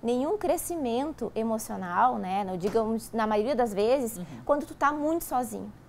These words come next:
Speaker 2: Uhum.
Speaker 1: né? E eu vejo pessoas muito ansiosas estando sozinhas, muito confinadas num pensamento até mesmo, ah, é, negativo,
Speaker 2: Tá.
Speaker 1: né? Porque não tem aquela troca,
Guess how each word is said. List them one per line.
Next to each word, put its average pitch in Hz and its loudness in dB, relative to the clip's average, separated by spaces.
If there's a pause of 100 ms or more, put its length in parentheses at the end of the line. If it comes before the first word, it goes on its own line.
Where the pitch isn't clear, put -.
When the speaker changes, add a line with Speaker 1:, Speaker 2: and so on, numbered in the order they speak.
Speaker 2:
Uhum. 170 -12
Speaker 1:
né? 196 -8 (320)
E 240 0
eu 302 6
vejo 277 4
pessoas 269 2 (200)
muito 320 2
ansiosas 226 2
estando 196 -8
sozinhas, 196 -4
muito 240 -2
confinadas 240 -2
num 226 -2
pensamento 233 -2 (260)
até 226 0
mesmo, 262 4
ah, 214 4 (520)
é, 190 2
negativo, 277 2 (280)
Speaker 2:
Tá. 156 -10
Speaker 1:
né? 214 -4
Porque - -6
não 269 2
tem 285 -2
aquela 269 0
troca, 254 0